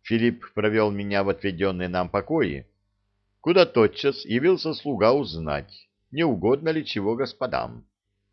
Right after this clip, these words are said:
Господам было угодно в туалет и подкрепиться. Ели мы уже давно, и я успел проголодаться.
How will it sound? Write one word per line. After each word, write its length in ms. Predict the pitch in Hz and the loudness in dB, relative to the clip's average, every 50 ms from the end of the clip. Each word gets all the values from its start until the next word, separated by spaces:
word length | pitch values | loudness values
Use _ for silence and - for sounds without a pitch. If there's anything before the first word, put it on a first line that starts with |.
| _ _ _ _ _ _ _ _ _ _ _ | _ _ _ _ _ _ _ _ _ _ _
Господам 600 | - 98 123 123 - - 127 123 123 127 131 135 | 2 4 4 4 4 2 2 4 6 6 4 4
было 200 | 127 123 127 131 | 4 2 4 4
угодно 760 | 135 135 131 117 120 110 95 78 69 76 76 76 76 71 - _ | 4 2 2 4 2 2 2 0 -2 -6 -8 -8 -8 -8 -12 _
в 100 | - - | -10 -2
туалет 600 | - 104 101 104 107 117 135 139 127 - - - | 2 4 4 6 6 6 4 4 2 0 -4 -10
и 80 | - 98 | -10 -8
подкрепиться. 1040 | 98 - 117 120 - 123 123 123 - - 92 85 73 - - - - 71 69 67 67 - _ _ _ _ _ _ _ _ _ _ _ _ _ - | -4 -4 -4 -4 -2 -4 -4 -4 -6 -6 -8 -8 -8 -10 -12 -12 -10 -8 -8 -10 -12 -16 _ _ _ _ _ _ _ _ _ _ _ _ _ -10
Ели 380 | 95 90 90 98 98 95 98 | -6 -4 -2 0 0 0 0
мы 180 | 95 92 95 92 | -2 -2 -2 -4
уже 220 | 87 85 95 90 80 | -4 -2 -2 -2 0
давно, 480 | 90 90 92 104 120 135 127 - - - _ | 0 0 -2 -2 -2 -4 -4 -6 -6 -10 _
и 100 | - 78 | -10 -4
я 200 | 82 87 90 87 | -2 0 0 0
успел 420 | 90 90 82 - _ 85 87 90 80 | 0 -2 -6 -8 _ -6 -4 -4 -4
проголодаться. 1000 | - 98 98 98 113 120 131 131 147 147 127 120 117 - - - 117 113 117 - | -4 -4 -4 -2 -2 -2 -2 0 2 2 2 0 -2 -6 -14 -14 -14 -14 -16 -18